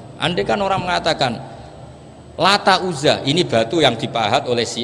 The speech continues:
A. Dulu pesennya di Muntilan, batunya dari Mojokerto. Dulu pas bikin, tangannya protol, terus disemen, dilakban. Bisa nggak jadi Tuhan kalau dengan status seperti itu?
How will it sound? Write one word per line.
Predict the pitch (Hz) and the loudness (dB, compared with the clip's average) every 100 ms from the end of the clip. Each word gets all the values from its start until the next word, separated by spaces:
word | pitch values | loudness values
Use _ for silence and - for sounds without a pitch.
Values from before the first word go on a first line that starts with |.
| 110 | -2
A. | 113 95 101 | -2 -2 -4
Dulu | 117 147 | -2 -2
pesennya | 147 143 127 135 | -2 -2 2 2
di | 127 | 2
Muntilan, | 113 120 123 120 123 104 - - - | -2 -2 -2 0 0 -2 -8 -16 -4
batunya | 104 104 120 139 | -2 -2 0 0
dari | 127 117 | 0 0
Mojokerto. | 117 117 113 117 113 - 120 107 | 0 0 0 0 -4 0 0 0
Dulu | 120 143 | 0 2
pas | 139 - | 2 0
bikin, | 113 - 160 165 156 - - - | -4 0 0 -2 -6 -12 -10 -2
tangannya | 120 127 131 131 | 0 2 0 2
protol, | 131 123 135 131 | 4 4 4 2
terus | 117 123 | 2 -4
disemen, | 123 - 120 127 139 110 | -4 -4 -2 0 0 0
dilakban. | 117 110 107 - 135 107 98 - - - - - - | -2 -2 -2 2 2 2 -2 -10 -16 -16 -14 -14 -4
Bisa | 190 240 247 | 2 6 6
nggak | 226 | 6
jadi | 170 160 170 | 6 2 4
Tuhan | 180 156 143 | 4 4 6
kalau | 143 | 2
dengan | 139 143 135 | 4 2 4
status | 143 143 | 2 2
seperti | 127 127 120 | -2 0 0
itu? | 104 | -2